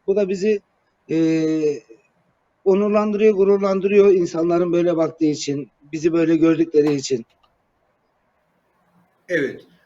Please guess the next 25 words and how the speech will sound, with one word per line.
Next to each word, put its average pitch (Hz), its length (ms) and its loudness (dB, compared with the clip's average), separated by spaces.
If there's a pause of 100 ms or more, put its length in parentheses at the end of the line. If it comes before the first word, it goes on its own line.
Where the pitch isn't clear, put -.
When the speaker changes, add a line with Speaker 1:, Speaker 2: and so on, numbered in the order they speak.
(180)
Speaker 2:
Böyle 220 280 2
bir 247 300 -6
seçkin 214 500 -6
bir 214 420 -8
restorantın 190 800 -4 (280)
mutlaka 196 640 -2 (100)
lezzet 165 520 -4 (320)
durağı 185 400 2
diyorum 151 340 -2
ben 143 140 -4
sizin, 151 520 -10 (320)
e, 147 40 -16
Maltepe, 165 600 -4
İdealtepe'deki 156 840 -4
Speaker 1:
Evet. 151 100 -4
Speaker 2:
yeriniz 156 320 -6
için. 196 380 -8 (400)
Hakikaten, 196 760 -4
e, 143 760 -2
çok 190 420 -6
farklı 196 400 -4
lezzetler. 170 560 -4 (300)
Bu 226 180 -2
lezzetlerin 220 600 -2
oluşturulmasında, 196 1300 -6